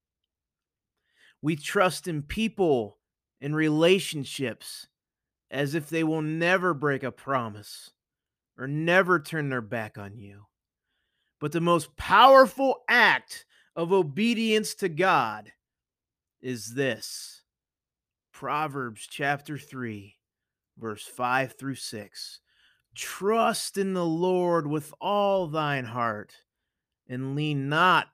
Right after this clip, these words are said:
unto thine own understanding. In all thy ways acknowledge him, and he shall direct thy paths." Trust in the creator of the heavens and earth.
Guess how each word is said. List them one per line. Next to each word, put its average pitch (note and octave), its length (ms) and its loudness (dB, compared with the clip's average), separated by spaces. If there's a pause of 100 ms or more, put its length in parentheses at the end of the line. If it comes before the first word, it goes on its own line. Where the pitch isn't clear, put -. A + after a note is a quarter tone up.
unto C3+ 420 -8
thine A#2+ 380 -2
own C#3+ 640 -4 (460)
understanding. A2+ 1040 -4 (560)
In C3+ 260 0
all G#3 380 8
thy F3 240 8
ways D3 480 4
acknowledge B2 640 -4
him, G#2 360 -10 (640)
and A2+ 140 -10
he D3 180 0
shall C3 320 -2
direct A2+ 480 -4
thy G#2+ 200 -10
paths." - 720 -20 (920)
Trust - 800 0 (580)
in A2+ 140 -8
the A2+ 80 -6
creator C3+ 720 0
of C3 160 -4
the B2 100 -6
heavens C3+ 540 -6
and C3+ 120 -6
earth. G#2 440 -10